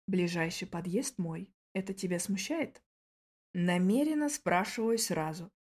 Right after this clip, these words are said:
и с лёгкой усмешкой, давая понять, что волновать тут нечему.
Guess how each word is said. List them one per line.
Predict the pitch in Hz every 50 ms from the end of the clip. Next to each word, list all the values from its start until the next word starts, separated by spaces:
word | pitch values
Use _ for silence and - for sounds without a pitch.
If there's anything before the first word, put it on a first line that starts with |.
| _ _
и | - 208
с | 202 - -
лёгкой | 208 247 247 - - 254 214
усмешкой, | - - 180 165 160 156 - - - 196 208 202 _ _ _ _ _ -
давая | 196 185 202 202 214 220 214
понять, | 214 220 226 254 302 359 359
что | - - - 208 196 190 190 -
волновать | 208 208 214 220 233 233 226 240 233 220 - _ _ -
тут | 240 233 - _
нечему. | - 226 233 190 175 - - - 180 175 - - 208